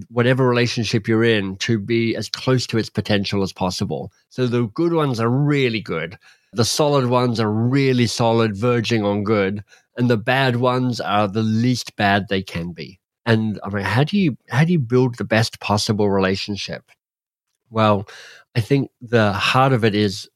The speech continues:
what in the book I'm calling the Keystone Conversation, which is, in essence, a conversation about how should we work together before you have a conversation about what we should be working on. And we are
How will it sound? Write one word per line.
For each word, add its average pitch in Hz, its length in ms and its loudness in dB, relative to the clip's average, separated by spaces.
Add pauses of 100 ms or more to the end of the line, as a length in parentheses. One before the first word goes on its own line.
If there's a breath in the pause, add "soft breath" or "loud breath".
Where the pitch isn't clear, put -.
(100)
what 113 280 0
in 117 80 0
the 104 80 2
book 117 480 0
I'm 107 160 -2
calling 107 460 2
the 95 80 -4
Keystone 113 500 0
Conversation, 104 800 -4
which 107 200 -4
is, 120 180 2 (100)
in 131 100 0
essence, 104 640 -4 (440 loud breath)
a 113 60 -6
conversation 123 760 0
about 90 440 0 (360 loud breath)
how 160 380 0
should 143 260 -2
we 131 140 2
work 110 440 0
together 98 600 -4 (320)
before 135 400 0
you 135 100 4
have 120 140 2
a 127 80 2
conversation 117 1040 -2
about 107 380 -2
what 107 380 0
we 113 120 0
should 107 240 0
be 104 120 4
working 95 460 2
on. 90 340 -4 (240)
And 147 200 0
we 143 120 2
are 127 160 2